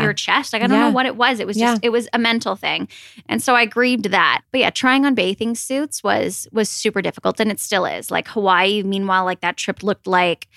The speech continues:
Speaker 2: the trip of a lifetime. It was, but I had to put away a bunch of the clothes that I packed because
Speaker 1: Mm-hmm.
Speaker 2: every time I tried them on, I cried.
Speaker 1: Yeah.
Speaker 2: Because I was like,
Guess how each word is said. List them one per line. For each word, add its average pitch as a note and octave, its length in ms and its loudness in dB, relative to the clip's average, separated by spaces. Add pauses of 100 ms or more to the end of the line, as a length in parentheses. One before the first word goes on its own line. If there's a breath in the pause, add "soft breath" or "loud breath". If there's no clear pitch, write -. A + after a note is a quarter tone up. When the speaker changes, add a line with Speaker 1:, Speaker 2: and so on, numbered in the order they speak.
(280 soft breath)
Speaker 2:
the G#3 80 -4
trip G#3+ 180 0
of G3 100 0
a F#3 60 0
lifetime. G3 580 2
It G3+ 160 0
was, F3 540 2 (240 soft breath)
but A3 120 2
I F#3 160 4
had F#3+ 200 2
to G#3 60 0
put - 260 0
away E3+ 300 2
a D#3+ 60 -2
bunch D#3+ 260 -2
of - 80 -8
the F3+ 80 -4
clothes D#3 320 -4
that G#3 100 0
I G#3+ 80 2
packed A3+ 420 0
because G3+ 220 2
Speaker 1:
Mm-hmm. F3+ 160 0
Speaker 2:
every F3+ 220 2
time F#3 240 0
I F3 80 -2
tried E3+ 240 -2
them E3+ 140 0
on, D#3+ 120 0
I D#3+ 80 -2
cried. - 460 -8 (120)
Speaker 1:
Yeah. G3 300 4
Speaker 2:
Because A3 140 0
I A#3 60 4
was G#3 100 2
like, G3+ 260 0